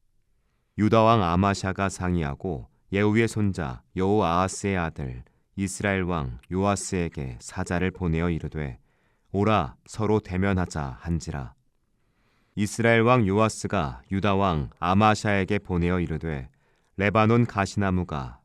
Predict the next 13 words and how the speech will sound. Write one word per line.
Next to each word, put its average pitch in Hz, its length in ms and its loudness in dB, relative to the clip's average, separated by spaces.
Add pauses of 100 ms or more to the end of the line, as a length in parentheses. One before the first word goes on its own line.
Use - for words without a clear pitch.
(120)
레바논 92 680 0
백향목에게 90 800 -4
보내어 85 480 -4
이르기를, 76 580 -8 (520)
'내 101 140 2
딸을 107 500 2 (180)
내 110 140 2
아들에게 104 580 2
주어 67 580 -8
아내를 92 380 2
삼게 92 400 -6
하라.' 73 420 -6
하였더니, 76 720 -8